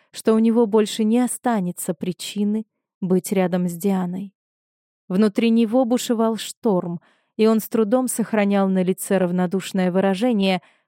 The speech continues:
к которому так давно себя приучил. Оно стало маской, которая могла защитить его,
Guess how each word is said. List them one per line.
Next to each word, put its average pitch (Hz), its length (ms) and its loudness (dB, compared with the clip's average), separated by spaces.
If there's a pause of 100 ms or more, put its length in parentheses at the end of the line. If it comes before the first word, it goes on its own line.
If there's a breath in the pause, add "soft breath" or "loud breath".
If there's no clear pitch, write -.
(140)
к - 40 -20
которому 185 460 0
так 170 280 -2
давно 175 400 0
себя 180 400 -4
приучил. 190 760 -4 (760)
Оно 233 240 2
стало 254 360 0
маской, 254 600 -2 (360)
которая 202 400 2
могла 196 360 2
защитить 196 720 -4
его, 180 340 2